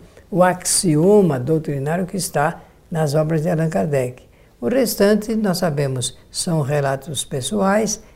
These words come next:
que merecem o nosso respeito, a nossa admiração na, pela coragem de, eh, expor os seus pontos de vista, mas que a gente não pode confundir como se fosse uma obra de orientação doutrinária.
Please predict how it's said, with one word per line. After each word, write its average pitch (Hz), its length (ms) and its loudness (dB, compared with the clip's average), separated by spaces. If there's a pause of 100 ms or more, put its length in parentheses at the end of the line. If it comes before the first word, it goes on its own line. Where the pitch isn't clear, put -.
(120)
que 180 80 -6
merecem 151 540 0
o - 20 -4
nosso 135 400 -8 (220)
respeito, 196 560 -2
a 135 40 -4
nossa 143 280 -4
admiração 165 1000 0
na, 147 300 -2 (260)
pela 151 220 -2
coragem 143 640 0
de, 135 280 -6 (520)
eh, 139 240 -8
expor 175 640 2
os 127 120 -2
seus 135 180 -4
pontos 143 440 -6
de 190 120 0
vista, 214 520 -2 (280)
mas 170 160 -4
que 202 80 -2
a 180 40 4
gente 170 240 0
não 196 140 2
pode 165 300 -2
confundir 165 640 -2
como 175 180 -2
se 190 160 -4
fosse 151 320 -4
uma 196 200 -2
obra 143 300 0
de 156 160 -4
orientação 170 640 -2
doutrinária. 185 640 -6